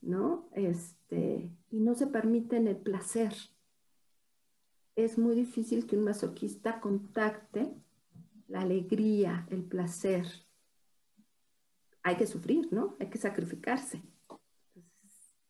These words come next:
Es complejo. Físicamente son compactos. El cuello corto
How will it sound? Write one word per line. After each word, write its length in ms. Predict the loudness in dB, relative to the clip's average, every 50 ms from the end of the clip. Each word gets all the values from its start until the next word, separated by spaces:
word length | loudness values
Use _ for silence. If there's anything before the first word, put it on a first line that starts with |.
| _ -4
Es 380 | 0 0 0 0 -2 -6 -4
complejo. 540 | -2 -2 0 2 2 2 2 0 -2 -8 -14 -8 0
Físicamente 1040 | 0 2 4 4 4 4 4 4 6 6 6 6 6 6 4 4 4 2 2 2 0 -4 -12 _ _ _ _ _ _ _ _ _ _ _ _ _ _ 0
son 160 | 0 2 4
compactos. 840 | 4 4 4 4 4 4 2 2 0 -6 -12 -14 -16 -18 -20 -20 _ _ -18 -18 -18 _ _ _ _ _ _ _ _ _ _
El 160 | -2 -2 -2 2
cuello 380 | 4 4 6 6 6 4 4 4
corto 680 | 4 4 4 4 2 2 2 0 0 0 -4 -12 _